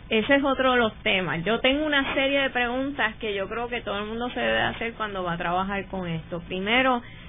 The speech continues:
tú no, no te puedes enamorar mucho de lo que tú haces en la calle, porque la calle es de todos.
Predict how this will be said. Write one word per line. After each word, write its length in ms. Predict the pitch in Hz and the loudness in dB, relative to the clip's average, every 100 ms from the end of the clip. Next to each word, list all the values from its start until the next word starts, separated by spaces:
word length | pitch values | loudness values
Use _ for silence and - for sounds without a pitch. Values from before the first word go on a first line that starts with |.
| - - | -16 -6
tú 140 | 240 247 | -2 0
no, 220 | 262 - - | 0 -4 -8
no 200 | 214 220 | -6 -2
te 80 | 240 | -2
puedes 240 | 254 277 285 | 0 0 0
enamorar 540 | 254 220 196 190 196 | -2 -4 -2 0 0
mucho 360 | 202 208 - 214 | -2 -8 -4 -2
de 140 | 190 | -2
lo 100 | 175 | -2
que 80 | 175 | -4
tú 100 | 170 | -4
haces 240 | 165 175 180 | -4 -4 -6
en 140 | 180 | -6
la 100 | 175 | -6
calle, 360 | 165 147 151 147 165 - | -8 -8 -8 -10 -12 -14
porque 180 | 185 185 | -8 -2
la 120 | 175 | -2
calle 220 | 175 175 185 | 0 -2 -2
es 40 | |
de 120 | 196 | -2
todos. 360 | 175 156 143 | 0 0 2